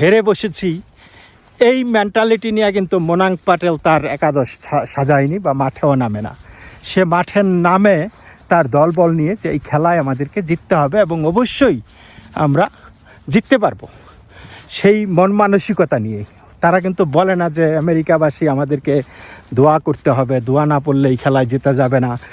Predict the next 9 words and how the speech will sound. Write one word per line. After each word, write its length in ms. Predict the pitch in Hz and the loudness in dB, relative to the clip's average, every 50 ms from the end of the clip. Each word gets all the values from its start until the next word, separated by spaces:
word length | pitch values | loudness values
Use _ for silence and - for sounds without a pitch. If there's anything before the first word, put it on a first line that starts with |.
| - - - - - | -20 -20 -20 -8 -2
দেশবাসী 520 | - 165 175 170 165 147 165 156 - 185 156 | 0 2 2 2 0 -2 -2 -2 -2 -4 0
যত 260 | 139 160 160 - 180 | 0 0 2 2 2
বেশি 320 | 170 160 165 156 - 165 | 2 4 2 2 0 2
বেশি 240 | 156 170 143 - 165 | 2 2 2 0 0
পারেন 300 | 147 175 165 156 151 151 | 0 0 0 2 0 -2
আপনারা 320 | 147 - - 156 143 139 127 | -2 0 0 0 2 2 2
দোয়া 220 | 131 143 156 156 | 2 2 2 2
করেন, 320 | 143 165 139 139 131 123 120 - - - - - - - | 2 0 0 2 0 0 -4 -6 -14 -20 -20 -20 -20 -4
কারণ 360 | - 165 160 160 151 139 127 | -2 0 2 2 0 0 -2